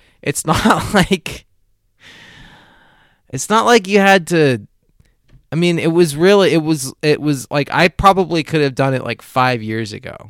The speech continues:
If you had, like, given me the keys to your company,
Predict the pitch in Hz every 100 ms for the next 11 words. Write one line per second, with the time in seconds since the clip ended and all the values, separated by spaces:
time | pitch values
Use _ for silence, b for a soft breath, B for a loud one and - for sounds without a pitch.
0 | - - 123 135 139 135 113 127 113 101
1 | 127 139 135 127 123 - 123 120 - 120
2 | 117 120 120 135 147